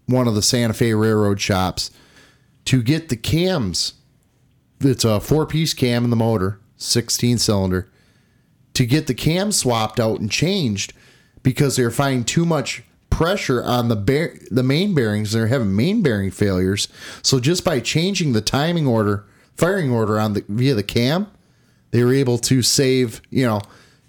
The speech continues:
get a lo-, lot longer longevity motor. So same thing equates over in pulling. Maybe there's something to be found by firing, you know,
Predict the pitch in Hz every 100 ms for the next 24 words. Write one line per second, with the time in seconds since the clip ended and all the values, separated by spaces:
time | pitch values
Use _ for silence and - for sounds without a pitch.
0 | - 131 139 117 107 127 - - 95 123
1 | 123 117 117 117 113 104 107 110 107 117
2 | 107 107 117 185 185 123 - - - -
3 | - - 190 165 151 214 196 190 180 151
4 | 175 160 160 151 135 156 202 90 - -
5 | 101 117 123 127 147 135 143 135 - 151
6 | 180 131 110 - 123 120 113 110 - -
7 | - _ - 120 110